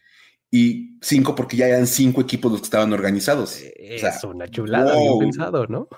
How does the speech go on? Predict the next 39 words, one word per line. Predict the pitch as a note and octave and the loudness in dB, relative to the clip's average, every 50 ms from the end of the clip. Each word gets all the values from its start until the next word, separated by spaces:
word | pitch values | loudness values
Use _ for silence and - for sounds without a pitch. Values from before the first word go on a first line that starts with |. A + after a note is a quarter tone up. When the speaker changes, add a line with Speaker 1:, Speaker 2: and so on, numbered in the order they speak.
| - - | -8 -4
Speaker 2:
<laughs> | - C3 - - B2+ - - - - - - - - - - - G3+ G#3 G3 F3 C#3 | -4 -2 -2 -2 -4 -2 -4 -6 -6 -6 -12 -12 -12 -14 -16 -12 -10 -8 -8 -6 -4
Speaker 1:
Premio, | C3+ C#3 D3+ E3+ F#3+ F#3+ - | -2 0 0 0 0 0 0
ahí | - D#4 | 0 0
sí | - A#3+ A3 | 2 0 0
premios | - E3 E3 F#3 F#3 F#3 | 0 0 0 0 0 0
por, | - B2 A2+ - - | 0 -2 -2 -2 -2
por, | - A2+ G2 - | -6 -6 -6 -6
por | - G2+ - | -8 -4 -2
talento | - G#2 G#2+ G#2+ A2 A2+ C#3 | 0 2 2 2 0 0 2
a | B2+ B2 G#2 | 2 2 2
la | G#2 G#2 | 2 2
hora | G#2+ A2 | 2 0
de | A2 G2 | 0 -2
pensar | - F#2+ F2+ F2+ A2 G#2+ G#2 | -4 -6 -6 -6 -4 -4 -4
en | G2+ G2 | -6 -6
cómo | - G#2 G2+ G#2+ | -4 -4 -4 -2
acomodar | - - F2 - G2 F#2+ F#2+ F#2 F#2+ F#2+ | -4 -4 -6 -6 -4 -4 -2 -2 -2 -2
la | F#2+ F2+ | -2 -4
V, | F2 D#2+ C#2+ - _ _ _ _ | -4 -6 -10 -12 _ _ _ _
la | - E2 | -12 -10
verdad. | E2+ E2+ E2+ E2 D#2 | -10 -8 -8 -10 -10
Speaker 2:
Exactamente, | F#2+ G#2 - - - - F#2 F2 - F#2+ F2 E2 D#2 C#2+ - - - _ - | -10 -10 -12 -12 -12 -12 -10 -6 -4 -4 -4 -4 -6 -8 -10 -16 -20 _ -8
¿no? | - B2+ | -6 -6
Entonces | D3+ C3 - A#2 A#2 G#2+ | -4 -2 -2 -2 0 2
ya | G#2+ F#2+ | 0 0
está. | - - - - - _ _ _ _ _ _ _ _ _ _ _ | -2 -4 -10 -12 -14 _ _ _ _ _ _ _ _ _ _ _
Cinco | _ - - C3 B2+ C3 | _ -2 0 2 2 4
equipos, | - - - D#3+ D#3+ - E3 E3 D#3 - - _ - | 2 0 0 0 0 2 2 2 2 0 -6 _ -4
Blesto, | A2+ A#2+ A#2+ B2 B2+ C3 - D3+ D3 D3 D3 _ _ _ - | 0 2 2 2 2 2 2 2 0 0 0 _ _ _ -12
guion, | G2 F#2+ G2+ G#2 G#2+ G#2+ B2 C3 _ _ _ _ _ _ _ _ _ _ _ | -4 -2 0 0 0 -2 -4 -10 _ _ _ _ _ _ _ _ _ _ _
cinco, | - - E2+ - - - - _ _ _ | -14 -14 -14 -14 -14 -18 -20 _ _ _
¿no? | - - F#3 - _ - _ _ _ _ _ _ _ - | -10 -10 -10 -12 _ -20 _ _ _ _ _ _ _ 0
Y | C#3+ | 2
luego, | C#3 C#3+ C3 A#2 G2+ F#2 - _ _ _ _ _ _ _ _ _ _ _ _ _ _ _ _ _ _ - | 4 4 4 2 2 -2 -6 _ _ _ _ _ _ _ _ _ _ _ _ _ _ _ _ _ _ -2
en | C3 C3+ D#3 | 2 2 4
el | F#3 F#3+ | 4 4
setenta | - E3 C3+ C#3+ D#3+ E3+ E3+ F3 E3 | 2 2 2 4 2 2 4 4 4
y | E3 E3 | 4 4
uno, | D3 B2+ G#2 G2+ A2+ B2+ | 4 4 2 0 -4 -10